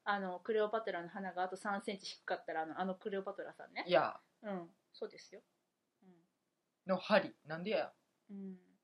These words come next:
Speaker 1: で、まあ、なんでっていうわけじゃないけどね。
Speaker 2: うん。
Speaker 1: もうこれ何かなと思って調べてみたの。
Speaker 2: うん。おう。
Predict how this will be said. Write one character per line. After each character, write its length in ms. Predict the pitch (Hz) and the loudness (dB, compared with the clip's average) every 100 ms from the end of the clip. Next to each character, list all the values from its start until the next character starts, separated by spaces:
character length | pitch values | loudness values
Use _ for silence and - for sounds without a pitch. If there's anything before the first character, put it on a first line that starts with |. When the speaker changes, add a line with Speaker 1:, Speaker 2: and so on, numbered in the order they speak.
| _ - | _ -6
Speaker 1:
で、 80 | 247 | -4
ま 100 | 226 | 2
あ、 40 | |
な 120 | 269 | 4
ん 80 | 311 | 10
で 80 | 508 | 10
っ 120 | - | 10
て 80 | 226 | 4
い 20 | |
う 20 | |
わ 80 | 226 | 0
け 120 | 220 | -2
じ 60 | 196 | -6
ゃ 40 | |
な 120 | 180 185 | -8 -8
い 60 | |
け 100 | 185 | -10
ど 100 | 156 | -12
ね。 240 | 156 170 214 | -10 -10 -6
Speaker 2:
う 60 | 170 | -6
ん。 80 | |
Speaker 1:
も 60 | 147 | -6
う 20 | |
こ 100 | - | -2
れ 40 | 262 | 0
何 220 | 214 277 | 0 0
か 120 | - 226 | 2 2
な 120 | 190 | 0
と 80 | 170 | -6
思 100 | - | -14
っ 40 | _ 165 | _ -2
て 240 | 202 190 | 2 0
調 240 | - 320 311 | 0 0 0
べ 80 | |
て 120 | 294 262 | 0 -2
み 120 | 262 | -2
た 140 | 180 | -4
の。 320 | 156 180 190 - | -4 -8 -8 2
Speaker 2:
う 60 | 185 | 4
ん。 40 | |
お 240 | 170 | 4
う。 60 | 143 | 2